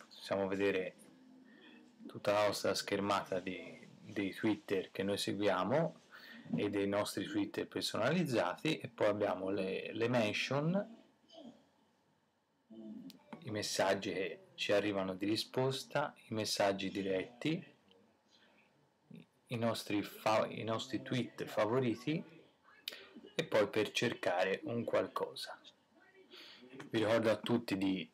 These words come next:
aggiungermi Twitter, perché io lo uso quotidianamente tantissimo per scrivere quello che sto facendo, novità, nuovi upload di video, eccetera.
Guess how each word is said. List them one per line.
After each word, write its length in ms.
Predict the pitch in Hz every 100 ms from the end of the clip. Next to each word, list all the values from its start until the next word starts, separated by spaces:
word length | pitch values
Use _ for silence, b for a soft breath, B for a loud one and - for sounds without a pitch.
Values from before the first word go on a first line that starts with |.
| -
aggiungermi 680 | 123 117 120 104 98 101
Twitter, 440 | - 175 170 98 -
perché 300 | 101 - 131
io 80 |
lo 80 | 113
uso 440 | 104 95 101 95 95
quotidianamente 840 | - 107 107 104 104 107 104 -
tantissimo 840 | - 110 104 - 117 - - 95 85
per 120 | 98
scrivere 680 | - - 101 98 95 90 - B B B B
quello 180 | - 123
che 60 | 110
sto 140 | -
facendo, 520 | - 101 - 110 104 98
novità, 920 | 98 98 95 98 98 95 95 95 95
nuovi 320 | 98 98 98
upload 460 | 95 - 107 101 98
di 140 | 101
video, 320 | 98 104 98
eccetera. 640 | 98 - 98 92 - 135